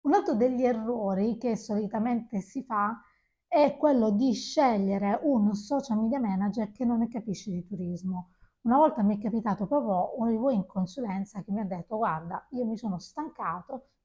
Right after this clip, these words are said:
di, eh, trovarmi contro i colleghi dove gli dico, eh, early booking e manco sanno che cosa significa", e poi ho detto: "No, io sono un esperto di turismo", perché essere un esperto di turismo non significa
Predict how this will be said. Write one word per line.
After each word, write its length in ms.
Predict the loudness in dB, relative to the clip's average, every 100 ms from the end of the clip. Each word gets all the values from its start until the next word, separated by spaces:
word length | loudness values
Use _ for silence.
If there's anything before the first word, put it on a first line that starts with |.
| -4
di, 260 | -2 -2
eh, 360 | -6 -6 -4 -4
trovarmi 480 | -2 0 2 0 -4
contro 340 | -4 -4 -4
i 20 | -6
colleghi 520 | -6 -6 -6 -6 -4
dove 200 | -2 -2
gli 80 | -2
dico, 720 | -4 -4 -6 -4 -4 -6 _
eh, 680 | -10 -8 -8 -8 -8 -8 -4
early 220 | -4 -2
booking 540 | -2 -2 -4 -6 -8 -6
e 60 |
manco 380 | -4 -4 -6 -10
sanno 500 | -10 -6 -4 -4 -6 _ _
che 160 | -6 -6
cosa 280 | -4 -8 -8
significa", 640 | -8 -6 -6 -8 -6 -6
e 100 | -6
poi 180 | -6 -4
ho 60 | -4
detto: 240 | -4 -4
"No, 180 | -2 -2
io 140 | -2
sono 260 | -4 -6 -4
un 120 | -4
esperto 440 | -6 -10 -12 -12 -18
di 140 | _
turismo", 520 | -10 -8 -8 -10 -14 _ _ -8
perché 260 | -6 2
essere 300 | 0 0 -4
un 80 | -2
esperto 400 | -2 -2 -4 -2
di 120 | -4
turismo 600 | -4 -4 -6 -4 -6 -6 _ -2
non 220 | 2 2
significa 680 | 0 -2 0 0 -4 -6 -8